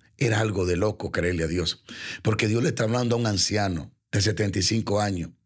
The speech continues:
por ahí más o menos, setenta y cinco años, ochenta años. Sara, una anciana también, y aparte de ser anciana, estéril, que no da, no concibe,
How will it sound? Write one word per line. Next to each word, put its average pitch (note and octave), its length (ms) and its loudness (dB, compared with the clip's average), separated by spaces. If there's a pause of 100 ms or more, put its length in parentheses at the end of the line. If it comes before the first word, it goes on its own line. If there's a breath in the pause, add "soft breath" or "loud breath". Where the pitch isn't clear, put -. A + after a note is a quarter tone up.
(520)
por G#2+ 160 2
ahí A2 180 2
más A#2 140 2
o - 20 0
menos, A2 320 0 (280 loud breath)
setenta B2+ 500 0
y A2 40 4
cinco A2+ 460 0
años, A2 280 0
ochenta A2+ 460 0
años. A2 280 0 (320 loud breath)
Sara, B2+ 580 2
una A#2+ 180 2
anciana A2 520 2
también, G#2 500 0
y G#2+ 80 0
aparte B2+ 580 0
de G#2 120 2
ser A2+ 200 2
anciana, F#2+ 600 -2
estéril, G3+ 640 0 (520 loud breath)
que G2+ 140 2
no A#2+ 160 4
da, F#3+ 240 2
no C3 160 -2
concibe, B2 720 0